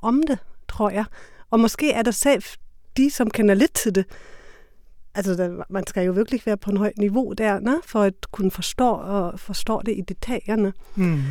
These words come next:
Speaker 1: Så, øhm, jeg vil sige, jeg var lidt lost, men jeg var utrolig fascineret på det, fordi jeg var som, "Okay, det, men på et eller andet måde forstod jeg, at det giver mening." Altså, ja,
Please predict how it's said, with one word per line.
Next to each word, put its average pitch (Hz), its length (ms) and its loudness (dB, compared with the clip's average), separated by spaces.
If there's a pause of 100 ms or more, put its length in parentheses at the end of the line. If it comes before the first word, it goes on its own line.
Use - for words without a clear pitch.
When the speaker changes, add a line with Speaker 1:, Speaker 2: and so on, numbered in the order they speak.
(180)
Speaker 1:
Så, 240 300 6
øhm, 226 220 6
jeg 240 160 6
vil 262 100 6
sige, 269 240 4
jeg 233 120 4
var 226 100 6
lidt 233 200 4
lost, 233 400 4
men 240 380 4
jeg 220 120 2
var 214 100 4
utrolig 262 540 -2
fascineret 254 640 0 (200)
på 226 160 0
det, 220 160 0
fordi 240 240 -2
jeg 220 100 2
var 220 100 2
som, 196 200 -4
"Okay, 202 240 -8
det, 220 120 2
men 214 160 4 (260)
på 247 80 2
et 262 100 4
eller 311 120 6
andet 262 140 8
måde 254 160 8
forstod 254 440 0
jeg, 277 160 2
at 202 140 0
det 233 100 0
giver 247 160 4
mening." 226 480 4 (560)
Altså, 202 220 2 (300)
ja, 220 100 -2